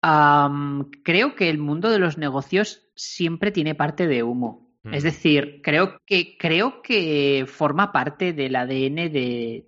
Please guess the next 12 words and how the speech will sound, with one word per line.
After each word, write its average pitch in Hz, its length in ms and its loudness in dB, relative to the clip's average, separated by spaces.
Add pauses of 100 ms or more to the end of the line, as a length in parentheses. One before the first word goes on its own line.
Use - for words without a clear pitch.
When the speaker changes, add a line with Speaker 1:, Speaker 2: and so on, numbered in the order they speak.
Speaker 1:
del 127 360 2
sistema 147 1080 2
capitalista 139 920 -2
de 135 260 -2
cómo 143 200 -4
funcionan 139 440 -4
las 147 180 -2
empresas 127 640 -8
a 127 100 0
día 131 220 -4
de 120 160 -6
hoy. 139 220 -2